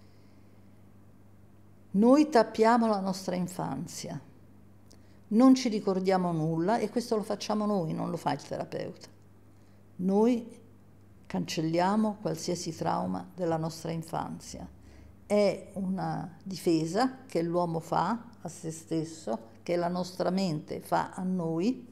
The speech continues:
a noi stessi, per farci sopravvivere. Così cresciamo e abbiamo la possibilità poi di cercare anche tutto questo e di,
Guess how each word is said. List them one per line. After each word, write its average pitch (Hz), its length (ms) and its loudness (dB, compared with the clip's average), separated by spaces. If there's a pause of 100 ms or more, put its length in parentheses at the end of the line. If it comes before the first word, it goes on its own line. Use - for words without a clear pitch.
a - 80 -12
noi 160 160 -4
stessi, 151 600 -8 (380)
per - 140 -8
farci 180 380 -4
sopravvivere. 156 840 -8 (320)
Così 196 300 -2
cresciamo 180 800 -2 (240)
e - 80 -2
abbiamo 196 480 2
la 165 100 -2
possibilità 214 960 0 (1400)
poi 185 260 2
di 170 100 -4
cercare 170 520 0
anche 175 280 0
tutto 175 360 -4
questo 175 640 -2
e 165 220 -6
di, 180 280 -8